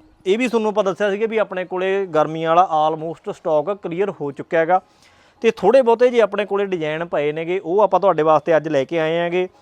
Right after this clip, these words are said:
ਤੇ ਐਮ ਸਾਈਜ਼ ਦੀ ਵੀ ਆਪਾਂ ਤੁਹਾਡੇ ਵਾਸਤੇ ਵੀਡੀਓ ਬਣਾਤੀ, ਉਹ ਵੀ ਤੁਸੀਂ ਆਪਣੇ ਪੇਜ 'ਤੇ ਜਾ ਕੇ ਦੇਖ ਸਕਦੇ ਹੋ। ਡਬਲ ਐਕਸਲ ਦੀ ਵੀ ਬਣਾਤੀ।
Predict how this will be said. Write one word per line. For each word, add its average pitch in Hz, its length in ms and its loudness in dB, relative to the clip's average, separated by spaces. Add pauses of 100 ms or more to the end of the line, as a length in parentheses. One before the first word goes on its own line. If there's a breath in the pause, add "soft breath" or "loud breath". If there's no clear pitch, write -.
(360 soft breath)
ਤੇ 185 140 -6 (100)
ਐਮ 180 180 -2
ਸਾਈਜ਼ 208 260 0
ਦੀ 226 80 -6
ਵੀ 226 80 -2
ਆਪਾਂ 202 160 -2
ਤੁਹਾਡੇ 196 220 -2
ਵਾਸਤੇ 180 300 0
ਵੀਡੀਓ 180 220 -2
ਬਣਾਤੀ, 185 300 -6
ਉਹ 170 140 -6
ਵੀ 190 80 -6
ਤੁਸੀਂ 185 240 -6
ਆਪਣੇ 165 220 -8
ਪੇਜ 160 240 -8
'ਤੇ 185 100 -6
ਜਾ 170 120 0
ਕੇ 156 120 -8
ਦੇਖ 151 180 -8
ਸਕਦੇ 175 260 -8
ਹੋ। 180 200 -8
ਡਬਲ 143 280 0
ਐਕਸਲ 190 260 -2
ਦੀ 202 80 -6
ਵੀ 190 60 -10
ਬਣਾਤੀ। 180 400 -2